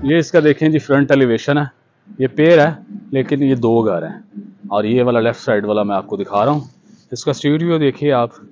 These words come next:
बहुत शानदार। यहाँ पे रिहाइशें हैं लोगों की, पुरसकून area है, मस्जिद, park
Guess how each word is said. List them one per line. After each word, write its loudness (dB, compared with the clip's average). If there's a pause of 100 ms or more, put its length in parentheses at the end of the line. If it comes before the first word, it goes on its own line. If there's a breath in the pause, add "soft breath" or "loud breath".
(680)
बहुत 0
शानदार। 2
यहाँ 0
पे -2
रिहाइशें -2
हैं -4
लोगों -4
की, -14
पुरसकून -4
area 0
है, -10
मस्जिद, -4 (120)
park 0